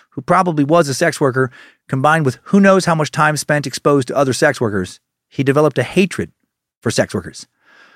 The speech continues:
What I wonder in situations like this is, why didn't he develop a hatred for dads who abandoned their kids? Why didn't he develop a hatred for, uh, pieces of shit grandfathers who constantly talk shit about their daughters and abuse their grandkids?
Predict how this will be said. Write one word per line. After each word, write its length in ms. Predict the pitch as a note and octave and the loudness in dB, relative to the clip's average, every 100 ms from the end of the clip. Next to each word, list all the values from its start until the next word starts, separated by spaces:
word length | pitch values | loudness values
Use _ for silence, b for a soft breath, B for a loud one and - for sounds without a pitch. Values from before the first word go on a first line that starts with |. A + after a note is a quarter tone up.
| b b b | b b b
What 100 | - | 0
I 80 | G3 | 2
wonder 220 | C4+ C#4 | 4 4
in 40 | A3+ | 2
situations 440 | G3+ F#3+ G3 E3+ | 0 2 2 4
like 140 | E3 - | 0 4
this 180 | A3+ | 4
is, 200 | F#3 D3 D#3 | 4 2 0
why 240 | C3+ G3+ | 0 2
didn't 180 | C4 B3 | 4 4
he 100 | F#3 | 4
develop 300 | F#3 F3 F3+ | 4 4 2
a 60 | B2 | 2
hatred 260 | F3+ F3+ | 2 0
for 140 | - A#2+ | -2 0
dads 340 | C#3 E3+ D#3+ | 2 2 2
who 80 | D#3 | 0
abandoned 300 | A2+ E3 D3+ | 2 0 0
their 80 | A2 | 0
kids? 360 | G#3 F3+ - _ _ _ _ _ _ _ | 2 0 -2 _ _ _ _ _ _ _
Why 160 | - F3 | 0 2
didn't 160 | G#3 | 4
he 80 | F#3 | 4
develop 300 | F3+ F3 F3+ | 4 4 2
a 40 | C3 | 2
hatred 360 | D#3+ F3 E3+ | 2 2 0
for, 260 | - C#3+ C#3 | 2 4 4
uh, 200 | C3 A#2+ | 4 0
pieces 360 | - F#3 E3 | 0 0 0
of 80 | C#3+ | 0
shit 180 | B2+ D#3+ | 0 0
grandfathers 580 | C3 F#3 F#3+ A#2+ E2+ - | 2 2 2 0 -4 -8
who 100 | B2 | -4
constantly 480 | D#3 D#3+ D#3 D3+ C3 | 0 0 0 -4 0
talk 220 | D#3 D3 | 0 0
shit 200 | - E3+ | 0 2
about 160 | D#3+ | 2
their 100 | C#3+ | 0
daughters 520 | A#2+ D#3+ E3+ - - - b b b b | 2 2 2 0 -16 -20 b b b b
and 120 | A2 A2+ | -4 0
abuse 220 | B2+ C#3+ | 4 4
their 80 | B2+ | 2
grandkids? 560 | D#3+ E3+ - - - | 2 2 0 -8 -16